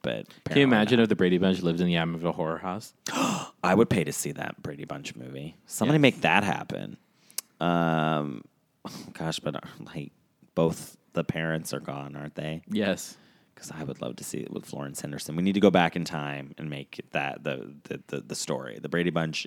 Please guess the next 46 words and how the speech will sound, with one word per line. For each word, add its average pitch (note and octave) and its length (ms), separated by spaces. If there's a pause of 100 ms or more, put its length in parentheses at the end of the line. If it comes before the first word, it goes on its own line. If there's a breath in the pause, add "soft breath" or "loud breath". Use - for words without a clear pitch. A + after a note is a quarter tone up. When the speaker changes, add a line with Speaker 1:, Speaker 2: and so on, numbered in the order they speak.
Speaker 1:
in D2+ 140
the D#2 160
Amityville D2 140
Speaker 2:
Mm-hmm. F#2+ 160
Speaker 1:
Horror D2 320
House. - 500
Speaker 2:
But, A2 140
like, G#2 180
Jan's F#2 460
the G2 100
one G2 220
possess-, G#2 480 (160)
p-, - 100
possessed? G#2 600
Speaker 1:
Yeah, G#2 280
of E2+ 120
course A#2+ 260
Jan D2 340
is. C2+ 520
Speaker 2:
Yeah, F2+ 220
Speaker 1:
Of - 100
Speaker 2:
and G2 80
Speaker 1:
course, D#2+ 320
Speaker 2:
then, F#2+ 100
and - 80
Speaker 1:
with G2 60
Speaker 2:
then F2 100
Speaker 1:
her A2 60
Speaker 2:
she, - 20
like, F2+ 160
Speaker 1:
friend F2+ 140
Speaker 2:
breaks E2+ 160
Speaker 1:
Jody. E2+ 420 (240 soft breath)
Speaker 2:
the G2 220
axe F#2+ 360
and F#2+ 80
it's - 80
like, B2+ 140
"Marsha, B3 560
Marsha, C4 400
Marsha." D#4 720
Speaker 1:
Yes, - 840
I'm D2+ 180
for D2+ 340
it. D2+ 180 (720 loud breath)
<laughs> - 460